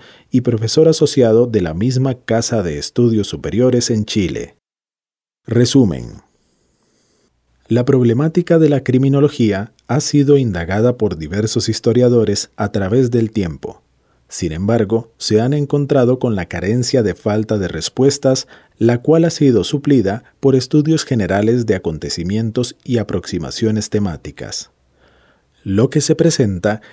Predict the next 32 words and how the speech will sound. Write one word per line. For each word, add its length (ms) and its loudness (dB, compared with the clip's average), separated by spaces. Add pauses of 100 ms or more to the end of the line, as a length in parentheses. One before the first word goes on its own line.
(120)
es 200 0
una 260 2
tratativa 680 0
de 160 0
llenar 360 -4 (120)
un 240 0
vacío 480 2
con 220 -2
trabajos 500 -2
de 100 0
significación, 960 -2 (320)
que 220 2
al 140 2
analizarlos 840 0 (200)
cubren 440 4
esta 320 0
falencia 680 -2 (120)
en 200 -2
parte 560 -4 (360)
y 100 4
ayudan 380 4
a 80 2
entender 720 0
el 180 0
trabajo 440 2
individual 600 4
de 120 4
varios 440 2
investigadores, 840 0 (420)
quienes 420 -2
han 180 0
sistematizado 1040 0